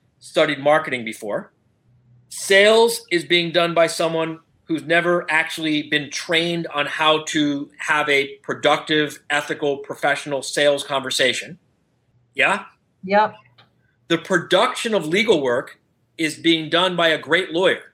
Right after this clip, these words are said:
Speaker 1: The people are very good people. The physical plant is being managed by someone who's never actually written a business plan and knows nothing about running a physical plant.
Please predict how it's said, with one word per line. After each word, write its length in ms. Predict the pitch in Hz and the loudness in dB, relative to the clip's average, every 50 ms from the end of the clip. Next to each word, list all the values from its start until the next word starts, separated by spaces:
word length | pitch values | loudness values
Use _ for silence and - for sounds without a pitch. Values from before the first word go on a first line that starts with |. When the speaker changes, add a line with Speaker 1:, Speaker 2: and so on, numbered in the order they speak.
| _ _ _ _ _ _ _ _ _ _ _ _ _ _ _ _ _ | _ _ _ _ _ _ _ _ _ _ _ _ _ _ _ _ _
Speaker 1:
The 100 | _ 143 | _ -10
people 680 | 139 - - 220 262 269 - 165 143 135 175 190 - _ _ _ _ _ _ - | -8 -6 -4 -2 -2 -2 -2 -2 -4 -4 -4 -6 -10 _ _ _ _ _ _ -2
are 120 | 156 147 | -2 -2
very 340 | 135 127 165 185 196 202 196 | 0 2 2 4 4 4 2
good 240 | 160 165 185 180 185 | 2 2 0 0 0
people. 520 | - 180 196 - - 113 107 127 175 _ _ _ _ _ _ _ _ _ _ _ _ _ _ _ _ | -4 -6 -6 -6 -6 -10 -12 -12 -14 _ _ _ _ _ _ _ _ _ _ _ _ _ _ _ _
The 100 | - 156 | -8 -8
physical 460 | 156 - 208 226 220 240 208 - 202 | 0 4 4 4 4 0 -2 -2 -4
plant 400 | - - - 208 202 214 214 208 | -4 -4 -4 -4 -2 -2 -2 -2
is 120 | 190 170 139 | -4 -6 -4
being 280 | - 175 175 170 160 | 0 0 0 0 0
managed 300 | 156 165 175 180 175 170 | 0 0 0 0 -2 0
by 140 | - 175 160 | 0 0 0
someone 300 | 160 - 170 165 165 156 | 0 0 -2 -4 -4 -6
who's 200 | 151 156 143 131 | -6 -8 -8 -2
never 260 | 147 165 175 170 180 | 0 0 0 0 0
actually 680 | - 151 160 160 - - - 160 156 151 151 143 - - _ _ _ | -2 0 0 0 0 -2 -6 -4 -4 -2 -4 -4 -8 -14 _ _ _
written 260 | 135 160 180 175 165 | -2 -2 0 0 -2
a 40 | 165 156 | -4 0
business 340 | 156 165 160 151 160 151 | 2 2 2 2 -2 -6
plan 240 | - - 160 151 151 | -4 -2 0 0 0
and 80 | 147 143 | 0 0
knows 220 | 143 139 135 135 | -2 -2 -2 0
nothing 260 | 135 156 165 - 165 | 0 0 0 0 -2
about 240 | 151 143 143 147 143 | 0 2 2 2 2
running 200 | 147 147 143 139 | 2 0 0 -2
a 40 | 139 | -4
physical 320 | - 147 139 135 - 139 | -4 -4 -6 -6 -6 -10
plant. 460 | - - 170 160 120 107 120 - - | -8 -4 0 0 0 0 -2 -4 -8